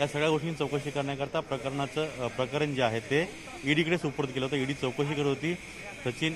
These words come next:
अ, अ, माफ करा, अ, अनिल देशमुख यांचे जे पीए आहेत, अ, कुंदन शिंदे आणि संजीव पालंडे, या दोघांना अटक केली होती.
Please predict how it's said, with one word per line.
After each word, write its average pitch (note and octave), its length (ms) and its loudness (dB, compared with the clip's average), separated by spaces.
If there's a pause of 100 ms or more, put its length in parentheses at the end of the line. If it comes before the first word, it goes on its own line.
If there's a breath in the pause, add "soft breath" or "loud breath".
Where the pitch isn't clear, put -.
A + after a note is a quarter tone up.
अ, C3 40 -2
अ, A#2+ 460 4
माफ A#2+ 220 -2
करा, D3+ 240 4 (100)
अ, B2 40 -2 (120)
अनिल C#3 180 0
देशमुख C#3+ 320 0
यांचे C#3 320 -2
जे C#3+ 100 0
पीए C#3+ 240 0
आहेत, B2+ 120 6 (460)
अ, A#2+ 40 2
कुंदन C3 380 0
शिंदे C#3 280 0
आणि C#3+ 160 2
संजीव B2+ 280 -2
पालंडे, B2+ 280 2
या C3+ 60 2
दोघांना B2 320 0
अटक C3+ 140 2
केली C3+ 220 0
होती. C#3+ 200 -2